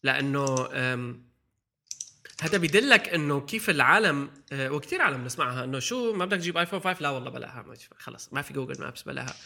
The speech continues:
لا، وفي عالم ما تعمل أبديت حتى لل آي أو إس تبعها أبدًا، إنه، آه، شو هذا ما في،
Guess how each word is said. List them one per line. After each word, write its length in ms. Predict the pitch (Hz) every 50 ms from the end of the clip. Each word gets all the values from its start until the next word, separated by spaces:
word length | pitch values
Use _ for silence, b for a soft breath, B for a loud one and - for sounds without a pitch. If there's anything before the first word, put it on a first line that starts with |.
| B B B
لا، 120 | 170 185
وفي 160 | 170 139 -
عالم 240 | 143 - - 196 165
ما 60 | 165
تعمل 280 | 175 - 180 165 147 135
أبديت 340 | - 175 180 - 139 131 -
حتى 240 | - 180 - 151 127
لل 180 | 127 127 135
آي 160 | - 143 143
أو 80 | 135 139
إس 140 | 147 - -
تبعها 600 | - 131 147 156 156 135 135 131 131 80 - - B B B B B B B B B
أبدًا، 460 | - 165 196 175 143 131 113 120 - 117
إنه، 400 | 120 120 123 123 123 123 120 120 b b b b b b b _
آه، 380 | - - 131 123 120 120 120 120
شو 200 | 120 - 180 175
هذا 400 | 151 165 165 156 143 131 127 127
ما 140 | 131 139 151
في، 440 | - - 131 131 131 127 123 -